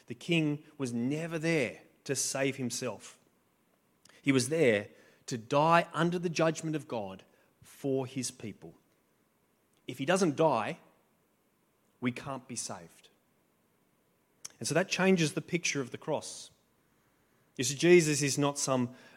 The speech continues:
despicable, pathetic man weakly proclaiming from the cross, "I'm a king, I'm a king, believe in me."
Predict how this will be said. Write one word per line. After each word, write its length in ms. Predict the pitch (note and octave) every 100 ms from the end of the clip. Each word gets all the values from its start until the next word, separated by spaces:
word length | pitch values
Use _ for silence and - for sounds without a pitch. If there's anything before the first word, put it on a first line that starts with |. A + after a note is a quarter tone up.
| -
despicable, 840 | C3+ - - F3 E3+ D3+ C#3+ C#3 B2+
pathetic 640 | - A#2+ - D3+ C#3+ -
man 400 | C3 C3 B2 A#2 -
weakly 460 | D#3 F3 G3 - F#3
proclaiming 640 | - E3 - D#3+ D#3+ D3+
from 160 | C#3 C#3+
the 80 | C3+
cross, 400 | - D3 - - - -
"I'm 180 | E4 A#3
a 60 |
king, 560 | - C4 B3+ A3 D#3+ D3+ -
I'm 160 | B3+
a 60 | A#3+
king, 280 | - B3+ G#3+
believe 420 | A3 A#3+ C#4 A3+
in 140 | G3+
me." 360 | D#3+ B2 G#2